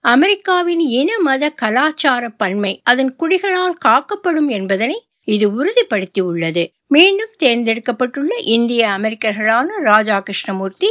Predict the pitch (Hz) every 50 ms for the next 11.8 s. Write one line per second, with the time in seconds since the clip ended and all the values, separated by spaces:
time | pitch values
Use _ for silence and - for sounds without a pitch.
0 | 453 _ - 254 233 247 269 311 302 - - 214 185 185 190 208 254 415 480 _
1 | - - 254 240 254 254 254 247 226 220 185 180 190 185 185 185 _ - 262 370
2 | 466 - - - - 240 262 277 262 254 240 196 202 196 202 240 262 381 440 -
3 | _ _ _ _ - - 262 311 311 - 330 247 220 196 180 170 160 - 175 170
4 | - _ _ - 247 214 220 220 226 214 - - 175 170 - 175 175 180 - -
5 | - 208 226 240 254 254 339 370 403 392 392 - 330 302 285 277 285 - _ _
6 | _ - 254 202 226 277 311 330 320 311 311 - 302 277 269 262 226 220 247 _
7 | - - 233 214 240 269 277 254 254 247 233 226 208 190 190 196 196 - - _
8 | _ - - 226 226 247 302 330 349 330 320 269 214 202 220 233 254 - 262 254
9 | 240 - - 202 185 208 220 226 208 196 180 170 170 - _ _ _ - - 240
10 | 254 269 254 254 247 240 233 254 302 381 381 - 381 320 285 233 202 190 185 185
11 | 208 247 269 302 269 - 226 208 196 190 185 185 180 180 175